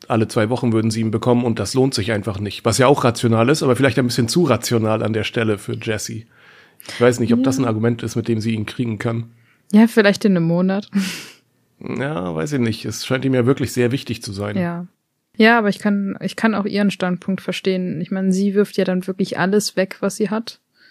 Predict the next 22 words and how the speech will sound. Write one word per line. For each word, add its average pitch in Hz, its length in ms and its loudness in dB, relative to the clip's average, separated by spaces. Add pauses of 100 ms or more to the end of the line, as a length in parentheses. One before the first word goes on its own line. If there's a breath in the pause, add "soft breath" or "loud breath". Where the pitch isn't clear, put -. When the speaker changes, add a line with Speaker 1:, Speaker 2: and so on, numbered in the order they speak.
(540 soft breath)
Speaker 2:
Fängt 214 400 2
da 208 140 2
bei 202 180 2
Null 196 300 2
an, 220 260 2
weiß 196 280 0
nicht, 202 160 0
ob - 100 -8
sie 208 60 0
eine 190 180 0
Stelle 185 340 0
bekommt, 196 640 2
wo 185 60 0
er 185 220 0
sagt, 185 200 -2
„Ja, 185 340 2
einen 180 400 -2
vergleichbaren 185 920 0
Job“, 202 320 0
ja, 175 340 -4 (640)
vielleicht 160 680 -2
halt. 269 340 -2